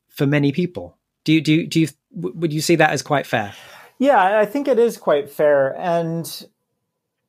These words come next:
Speaker 2: uh, I, again, I think that the comparison to micromobility platforms is illustrative. I think part of what,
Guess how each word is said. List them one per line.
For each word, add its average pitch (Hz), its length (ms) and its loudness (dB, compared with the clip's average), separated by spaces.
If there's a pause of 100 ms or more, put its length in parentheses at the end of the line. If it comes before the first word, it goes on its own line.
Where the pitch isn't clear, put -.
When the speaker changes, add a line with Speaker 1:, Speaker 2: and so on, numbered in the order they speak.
(100)
Speaker 2:
uh, 156 600 2 (800)
I, 190 60 2
again, 190 420 2
I 160 100 0
think 165 240 -6
that 170 160 0
the 147 160 2
comparison 156 880 0
to 147 140 -2
micromobility 135 840 0
platforms 127 640 -4
is 123 380 -2
illustrative. 143 600 0
I 123 100 0
think 135 320 -6
part 147 320 2
of 123 220 -2
what, 123 380 0